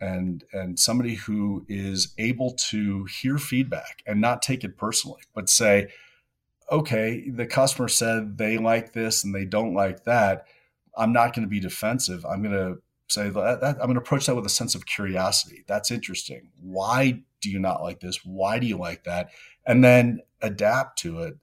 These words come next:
as, as you get that feedback. That responsiveness, uh, enables you to really adapt and succeed in a way that, again, a, a, a more rigid mindset can prevent you from doing. So,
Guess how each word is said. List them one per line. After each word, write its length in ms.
as, 480
as 240
you 300
get 240
that 180
feedback. 600
That 240
responsiveness, 1160
uh, 220
enables 560
you 140
to 640
really 260
adapt 460
and 80
succeed 480
in 80
a 80
way 240
that, 220
again, 240
a, 120
a, 260
a 60
more 240
rigid 520
mindset 580
can 180
prevent 440
you 100
from 220
doing. 260
So, 480